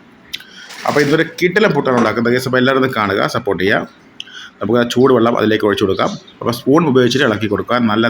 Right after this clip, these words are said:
തിളച്ച വെള്ളമാണ് കേട്ടോ. അപ്പോൾ നന്നായിട്ട് സ്പൂൺ ഉപയോഗിച്ചിട്ട് ഇങ്ങനെ ഇളക്കി കൊടുക്കുക. എന്നിട്ട് നമുക്ക് കുറച്ച് കഴിയുമ്പോൾ ദാ ഇങ്ങനെ കിട്ടും കേട്ടോ. അപ്പോൾ നമുക്ക് അതായത് ഒന്ന് അടച്ച് വെച്ചേക്കണം,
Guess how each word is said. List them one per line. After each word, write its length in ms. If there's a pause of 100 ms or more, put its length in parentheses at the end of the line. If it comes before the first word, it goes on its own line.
തിളച്ച 280 (100)
വെള്ളമാണ് 300
കേട്ടോ. 160 (3500)
അപ്പോൾ 180
നന്നായിട്ട് 380
സ്പൂൺ 180
ഉപയോഗിച്ചിട്ട് 420
ഇങ്ങനെ 180
ഇളക്കി 220
കൊടുക്കുക. 300 (180)
എന്നിട്ട് 240
നമുക്ക് 240 (1900)
കുറച്ച് 260
കഴിയുമ്പോൾ 240
ദാ 120
ഇങ്ങനെ 260
കിട്ടും 200
കേട്ടോ. 180 (240)
അപ്പോൾ 160
നമുക്ക് 240
അതായത് 240
ഒന്ന് 140
അടച്ച് 320
വെച്ചേക്കണം, 380